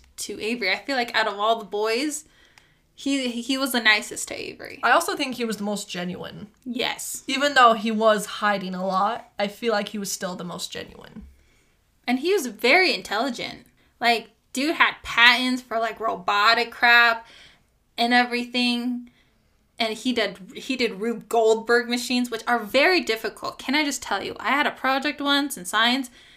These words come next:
Speaker 1: and I had to make one of those, and it is not easy. But also just, you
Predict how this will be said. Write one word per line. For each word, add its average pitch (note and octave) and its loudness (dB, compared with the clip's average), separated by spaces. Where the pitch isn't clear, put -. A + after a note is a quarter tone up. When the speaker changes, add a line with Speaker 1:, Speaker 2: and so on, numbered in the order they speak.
Speaker 1:
and G3+ -8
I G#3 0
had A3+ 0
to G3+ -6
make A3+ -2
one B3+ 0
of C4 -2
those, C4+ 0
and D#4 -4
it B3 -2
is F#3+ -10
not F#3 -2
easy. F#3 -14
But C4+ 0
also F#4+ 4
just, D4+ -2
you A#3+ 0